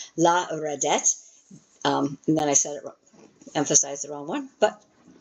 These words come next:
it is three syllables. One, two, and three. La redet. Four vowels here. You have, um, ha rachama, um, and it is one, two, three, four.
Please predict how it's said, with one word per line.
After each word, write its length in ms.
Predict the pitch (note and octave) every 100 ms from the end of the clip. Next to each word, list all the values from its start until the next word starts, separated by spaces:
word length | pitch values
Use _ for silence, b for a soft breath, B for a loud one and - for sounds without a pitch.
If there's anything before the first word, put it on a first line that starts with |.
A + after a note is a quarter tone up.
| - - _
it 80 | F3
is 140 | E3+
three 100 | E3
syllables. 400 | D3+ D3 C3+ C3
One, 340 | E3 E3+ G3+ G3+
two, 340 | - D3+ C3 D#3 _
and 200 | D#3 C#3+
three. 320 | - C#3 B2 B B B B B
La 420 | - E3 E3+ F3 - -
redet. 920 | D#3 D3+ E3 D#3+ D#3 - - _ - - _ _ - B B B - -
Four 540 | F3 F#3 F3+ F#3+ G#3 - _ _
vowels 520 | D3+ D3 D#3 F#3 A3
here. 260 | - A3 A3+
You 160 | G#3+ F3 -
have, 320 | D3+ C#3+ C#3 - B B B -
um, 320 | D3+ C#3+ C3 -
ha 360 | - E3 D#3+ -
rachama, 840 | D3+ D3 C#3+ - C#3+ C#3 D3 F4 D4+ _ _ B B B B -
um, 440 | D3+ C3+ C3 C3 - _ _
and 440 | D3+ D3 C#3+ C#3+ - -
it 120 | C#3+
is 340 | C#3 C#3+ - - _ _ _ _ _ -
one, 340 | C#3+ C#3+ D3
two, 260 | - D3+ C#3+
three, 240 | - C#3+
four. 400 | C3+ D3 C#3 C3